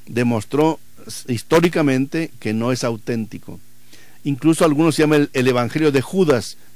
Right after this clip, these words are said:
donde dice una serie de cosas que no concuerdan. Por ejemplo, lo que se llama los evangelios apócrifos, nosotros los estudiamos, yo los estudié hace más de sesenta años,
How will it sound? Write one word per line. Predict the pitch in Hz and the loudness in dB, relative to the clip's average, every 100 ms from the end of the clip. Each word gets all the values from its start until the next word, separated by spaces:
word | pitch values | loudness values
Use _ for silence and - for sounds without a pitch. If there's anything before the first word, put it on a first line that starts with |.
| - | -8
donde | 139 | -2
dice | 147 170 175 | -2 0 0
una | 147 | 0
serie | 160 151 | 0 0
de | 127 | 0
cosas | 147 135 147 - | 0 0 -2 -2
que | 123 | 0
no | 131 165 | 2 2
concuerdan. | 147 131 147 151 117 80 - - - | 0 0 2 0 0 -12 -14 -18 -16
Por | - | -12
ejemplo, | 120 160 156 151 | -8 -6 -2 0
lo | 135 | -2
que | 117 | -4
se | 120 | -2
llama | 151 160 | 0 0
los | 127 127 | -2 -2
evangelios | 113 113 147 147 135 | -4 -4 -2 0 -2
apócrifos, | - - - 139 127 214 - - - - | 0 -2 0 -2 0 -6 -8 -18 -20 -18
nosotros | - 92 127 123 | -16 -8 -6 -4
los | 110 | -4
estudiamos, | 104 110 123 127 98 | -6 -2 0 0 -4
yo | 104 117 | -4 -4
los | 113 | -4
estudié | 113 - 117 | -6 -4 -4
hace | 107 101 - | -4 -8 -8
más | 104 117 | -4 -4
de | 110 | -4
sesenta | 101 95 135 120 104 | -6 -4 -4 -2 -4
años, | 107 139 | -6 -8